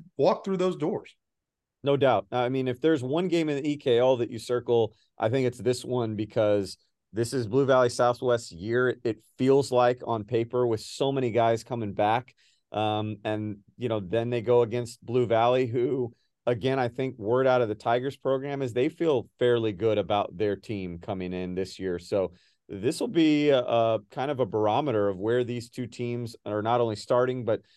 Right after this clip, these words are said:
Speaker 2: you know, seeing how, how high they can go. I know it's only week one, but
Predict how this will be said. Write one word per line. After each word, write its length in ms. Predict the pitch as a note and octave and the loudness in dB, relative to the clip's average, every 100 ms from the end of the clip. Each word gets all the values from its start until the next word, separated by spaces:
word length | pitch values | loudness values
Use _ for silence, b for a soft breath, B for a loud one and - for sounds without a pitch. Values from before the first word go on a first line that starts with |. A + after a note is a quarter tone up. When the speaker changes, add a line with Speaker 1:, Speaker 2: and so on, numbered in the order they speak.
| _ _ | _ _
Speaker 2:
you 100 | B2 | -2
know, 220 | A2+ G2+ - | 0 0 -6
seeing 400 | - D3 C#3+ B2+ | -6 -4 -2 0
how, 260 | B2 A#2 - | 0 0 -4
how 180 | C3+ C3 | 0 2
high 280 | B2+ B2+ | 4 4
they 160 | B2 A#2+ | 4 0
can 220 | - G2+ | -2 -8
go. 420 | F2+ A#2+ A#2+ G#2+ | 2 4 4 4
I 80 | G#2 | 0
know 180 | G#2 B2+ | 0 -2
it's 120 | B2+ | -2
only 180 | C3+ B2 | -4 -6
week 260 | A#2+ A#2 A2+ | -4 -6 -4
one, 360 | A#2 A#2+ A2 | -2 -2 -2
but 240 | F#2+ G2+ | 0 0